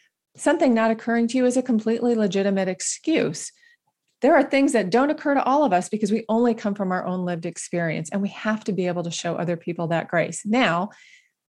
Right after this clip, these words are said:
of course, people are gonna cop out and say they did something wrong that, "Oh, it just didn't occur to me."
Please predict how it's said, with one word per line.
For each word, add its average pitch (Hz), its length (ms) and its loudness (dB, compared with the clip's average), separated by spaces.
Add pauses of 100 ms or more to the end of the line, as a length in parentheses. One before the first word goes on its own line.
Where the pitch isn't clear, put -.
(320)
of - 160 0
course, 453 280 0
people 294 240 2
are 233 60 6
gonna 220 160 4
cop 196 300 0
out 175 160 2
and 185 100 -2
say 170 440 2 (420)
they 202 120 6
did 220 200 4
something 196 500 2 (320)
wrong 180 580 4 (180)
that, 160 480 4 (100)
"Oh, 392 200 4
it 330 100 4
just 277 240 0
didn't 202 180 2
occur 185 320 0
to 165 80 2
me." 151 340 -4